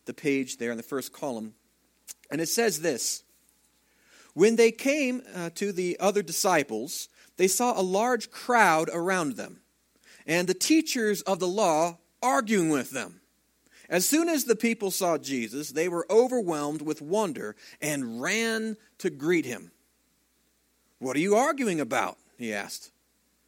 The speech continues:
A man in the crowd answered, "Teacher, I brought you my son who is possessed by a spirit that has robbed him of speech. Whenever it seizes him, it throws him to the ground. He foams at the mouth, he gnashes his teeth and becomes rigid.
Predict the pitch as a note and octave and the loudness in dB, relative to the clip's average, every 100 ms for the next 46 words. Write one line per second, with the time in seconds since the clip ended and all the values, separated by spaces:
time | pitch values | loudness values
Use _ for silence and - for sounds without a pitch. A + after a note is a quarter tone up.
0 | _ _ - - F#3+ C#4 E4 C4+ G3+ G#3+ | _ _ -14 -4 2 2 2 -2 -2 0
1 | F#3+ D#3 A#2+ G#2+ - E3+ _ _ - F#4 | 0 0 -4 -8 -10 -12 _ _ 4 4
2 | F4+ F4 - - _ _ _ - _ - | 6 4 2 -6 _ _ _ -20 _ 0
3 | E4 F#4 D4+ D#4 C4+ C4 A#3+ A#3 G#3+ - | 6 6 8 8 8 6 6 4 2 4
4 | A#3 E3 F#3 B3 C4+ C4 - G#3+ G#3+ A#3+ | 6 6 4 4 4 2 -2 0 4 6
5 | A3+ G3 A3+ A3 F#3+ - B3+ F3 E3+ - | 4 2 4 4 2 -2 2 4 4 0
6 | - - _ F#3 G#3 A3+ G#3+ D#3+ F3 C4 | -16 -20 _ 2 6 4 2 -2 2 2
7 | C#4 G3 G3+ G#3 G3 - - D4+ C#4+ - | 2 2 0 2 -2 -4 -2 -2 -4 -4
8 | - - _ _ _ _ _ _ _ - | -8 -10 _ _ _ _ _ _ _ -2
9 | F3+ B3 C4+ C#4+ C#4 - A3 G#3+ F#3+ D#3+ | 2 4 4 2 4 2 2 0 -2 -2
10 | F3+ B3 - F#3 G3+ - A3+ A#3+ B3+ G#3+ | -2 -4 -8 -6 -6 4 6 6 4 -2
11 | G3+ E3 C#3 A2+ C3+ F#3+ A3+ - C4 D4+ | -2 -2 -2 -2 -4 -2 -4 2 2 4
12 | C#4 A#3 D3+ A#2 D#3 A#3+ G#3 G#3+ C#4 G#3 | 0 -2 -4 -4 -4 -4 -2 0 0 -2
13 | A#3+ G#3+ F#3+ - D3+ - - - G#3 A3+ | -4 -4 -6 0 0 0 -14 -6 -4 -2
14 | - G#3+ G3+ A3+ A#3+ C3+ | 0 -2 -2 -4 -4 -6